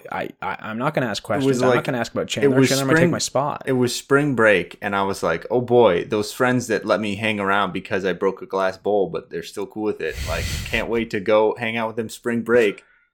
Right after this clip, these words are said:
Speaker 2: I was like, "Is
Speaker 1: No.
Speaker 2: anyone free?" And I was, they're like, "No, we're all in Disney World." And I was like, <laughs>
Speaker 1: Yeah.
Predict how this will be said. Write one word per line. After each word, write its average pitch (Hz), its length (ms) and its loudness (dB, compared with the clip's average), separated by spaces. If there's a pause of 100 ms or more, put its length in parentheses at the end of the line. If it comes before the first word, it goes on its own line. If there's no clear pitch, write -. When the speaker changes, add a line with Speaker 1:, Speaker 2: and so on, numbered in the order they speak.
Speaker 2:
I - 60 -4
was 104 80 -4
like, 107 120 0
"Is 101 100 0
Speaker 1:
No. 127 60 4
Speaker 2:
anyone 147 280 6
free?" 151 480 4
And 117 100 -2
I 110 100 0
was, 101 140 -6
they're 101 160 0
like, 95 160 -2
"No, 113 260 2
we're 107 120 2
all 107 160 6
in 98 120 -8
Disney 101 340 -8
World." 80 440 -16
And - 100 -20
I - 20 -20
was - 160 -20
like, 101 560 -8
<laughs> - 0 -
Speaker 1:
Yeah. - 80 -18